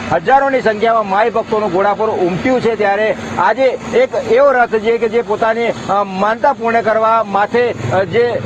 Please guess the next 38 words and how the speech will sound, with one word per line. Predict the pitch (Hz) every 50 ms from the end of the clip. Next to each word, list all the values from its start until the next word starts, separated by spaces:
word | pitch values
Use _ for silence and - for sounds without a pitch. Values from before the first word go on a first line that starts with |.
| - -
ર-, | 175 190 185 175 202 220 214 196
રથની | 196 214 240 233 254 254 240 247 247
બાજુમાં | 240 220 202 202 196 220 214 220 226
જે, | 220 233 226 202 220 226 226 220 220 - 214
અ, | 208 208 196 190 196 160 165 175 170
માંડવડી | 165 175 185 202 214 233 240 247 240
લઈ | 220 208 208 214 214
અને | 208 208 208 220 220 202 - - - -
અગિયાર | 165 185 180 180 254 285 269 233
કિલોની | 214 233 226 226 220 226
માંડવડી | 214 196 190 190 202 220 220 220 214
લઈ | 220 214 220
અને | 214 214 220 220
જે | 226 220 - - - -
અમદાવાદથી | 185 196 220 226 254 247 247 247 240 - - 240 247 247 254 226
આગળ | - - 180 180 185 202 202 226 240 240
જે, | 233 233 240 240
અ, | 208 - - - - 175 190 196 190 185
દસક્રોઈ | 185 202 196 - - 262 269 269 262 240
તાલુકો | 226 208 208 220 202 208 220
છે | 185 220 214
ત્યાંથી, | 220 220 214 208 - 226 226 226
અ, | 214 - 180 180 185 180 175
માતાજીના | 170 175 175 214 208 196 214 226 220 190
ધામ | 170 185 190 202 180
તરફ | 214 208 208 202 - 196 180 160 180 175 - -
પ્રયાણ | 165 175 190 202
કરી | 185 208 214 208
રહ્યા | 214 214
છે. | 202 220
ત્યારે | 214 226 220 214
સીધી | - 190 175 190
જ | 214 220
વાત | 208 202 190 -
કરીશું | 208 196 196 - 190 202
એના | 202 202 202
સાથે. | 196 185 170 208 226
અ, | 226